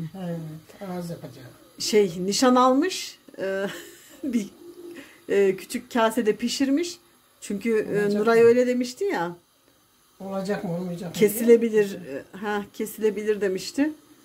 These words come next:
Speaker 2: Şimdi o, mm, ağız sütüyle anne, normal sütü karıştırdın değil mi? Koydun.
Speaker 1: Biraz az koydum, az süt koydum, onu koydum.
Speaker 2: Ha.
Speaker 1: Bir şeyine kadar karıştıracağım.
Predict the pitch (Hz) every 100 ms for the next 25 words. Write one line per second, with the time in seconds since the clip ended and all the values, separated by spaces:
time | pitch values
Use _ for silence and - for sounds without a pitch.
0 | _ _ _ _ _ _ _ _ - 233
1 | 240 254 254 277 285 - 220 220 220 226
2 | - - 226 262 277 - 269 311 302 247
3 | 247 247 170 165 - 202 220 247 247 302
4 | 294 220 - 208 170 214 381 370 180 170
5 | _ - 175 151 208 214 214 214 208 185
6 | 160 165 196 - 202 - 180 180 339 311
7 | - _ 190 175 185 202 - 311 - _
8 | _ - 202 160 - _ _ _ _ _
9 | _ _ 196 185 - 233 208 170 180 240
10 | 262 214 - 202 170 180